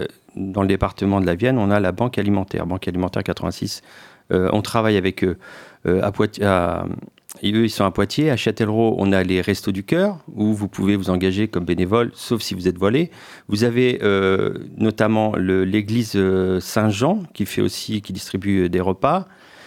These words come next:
Euh, et vous avez le C C A S, entre autres, et on, il y a trois, quatre banques alimentaires, et on voit que, euh, on voit de plus en plus d'étudiants. Moi, j'y suis, euh, je fais l'accueil, euh,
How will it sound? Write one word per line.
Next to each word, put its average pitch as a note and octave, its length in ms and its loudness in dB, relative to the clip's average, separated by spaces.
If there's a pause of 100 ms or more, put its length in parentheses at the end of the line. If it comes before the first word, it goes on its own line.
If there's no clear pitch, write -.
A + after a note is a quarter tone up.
(240)
Euh, F#2+ 380 2
et G#2 80 0
vous G2+ 160 -2
avez G#2+ 220 2
le G#2+ 80 -2
C G2+ 160 -4
C - 140 -4
A G2 100 2
S, B2+ 140 0
entre F#2 240 -4
autres, C#3 180 -2
et F#2+ 240 2 (320)
on, F#2+ 260 -2
il G2 120 -2
y F#2+ 60 -4
a G2 300 -2
trois, C#3 240 0
quatre B2+ 220 -2
banques A#2+ 300 -2
alimentaires, G2 640 0
et A2+ 40 2
on G2+ 120 2
voit A2+ 240 0
que, B2+ 500 0
euh, F2+ 360 -2
on F#2+ 80 -2
voit A#2 140 2
de G#2+ 80 0
plus A#2+ 180 0
en A2+ 80 2
plus C#3+ 160 0
d'étudiants. G2 480 -4 (340)
Moi, - 100 2
j'y C3+ 140 -2
suis, A#2+ 360 0
euh, F#2 280 0 (200)
je - 240 -10
fais - 160 0
l'accueil, A2+ 460 0
euh, F2+ 140 0